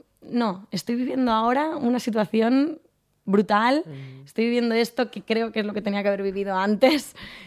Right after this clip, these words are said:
Speaker 1: y, y yo le agradeceré siempre que me haya ayudado a tomar la decisión,
Speaker 2: <laughs>
Speaker 1: pero ya te digo que al mes, o sea, tuvimos una charla de no podemos seguir porque no te echo de
Speaker 2: Al mes,
Speaker 1: menos.
Speaker 2: sí.
Speaker 1: O sea, n-, no lo echaba de menos.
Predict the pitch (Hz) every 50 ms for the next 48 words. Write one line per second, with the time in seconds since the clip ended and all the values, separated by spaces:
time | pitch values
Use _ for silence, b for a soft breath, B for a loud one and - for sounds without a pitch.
0 | B B B B - - 226 214 208 196 196 190 190 185 190 190 190 - - 508
1 | - _ _ - 208 190 180 180 180 208 233 233 196 175 165 - 175 170 170 -
2 | - - 175 175 180 175 180 175 - 196 220 240 277 269 - 202 190 185 175 175
3 | 180 190 196 190 185 190 196 196 - 202 196 196 208 196 190 - - - - 208
4 | 196 190 180 175 175 - - 185 185 185 185 190 190 185 185 202 202 202 202 196
5 | - 190 190 185 185 190 196 196 214 233 285 311 - - 214 190 - 190 185 180
6 | - 190 185 185 190 190 190 214 202 196 190 - 185 185 185 208 214 226 240 247
7 | - - - - 185 185 185 185 180 180 180 - - - - _ _ B B B
8 | B B B B B B _ - 214 185 180 - - 180 180 185 180 - - -
9 | 185 180 180 190 214 226 - - 202 - - 180 180 180 180 180 185 185 208 202
10 | 190 - - 196 190 185 180 185 190 208 208 202 185 180 190 180 - 120 120 113
11 | 110 - _ b b b b b b b b - 190 185 180 180 190 185 185 -
12 | - - - _ _ b b b b b b b - 214 220 247 277 262 269 -
13 | 226 233 233 214 196 180 185 202 233 254 262 262 233 - -